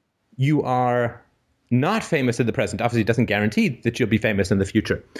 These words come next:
but I think it gives you a better chance. So although this woman may look like, "Oh my God, the pinnacle of success," and this and that, she's only successful because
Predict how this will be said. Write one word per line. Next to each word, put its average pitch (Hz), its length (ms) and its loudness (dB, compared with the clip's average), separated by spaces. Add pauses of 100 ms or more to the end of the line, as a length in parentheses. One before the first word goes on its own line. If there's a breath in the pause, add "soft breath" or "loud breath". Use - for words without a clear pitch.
(240 loud breath)
but 117 120 2
I 113 100 0
think 175 200 0
it 139 40 4
gives 127 240 -2
you 113 80 2
a 95 40 -2
better 101 200 0
chance. 101 340 -2
So 123 160 -2
although 143 260 0
this 170 240 -2
woman 139 280 2
may 123 120 2
look 120 240 0
like, 110 200 0
"Oh 147 80 2
my 117 120 2
God, 113 300 0
the 117 80 0
pinnacle 170 380 2
of 117 80 0
success," 156 480 -2
and 107 80 0
this 120 160 2
and 104 80 0
that, 98 220 -2 (960 loud breath)
she's 147 220 2
only 180 280 2
successful 143 580 0
because 104 580 2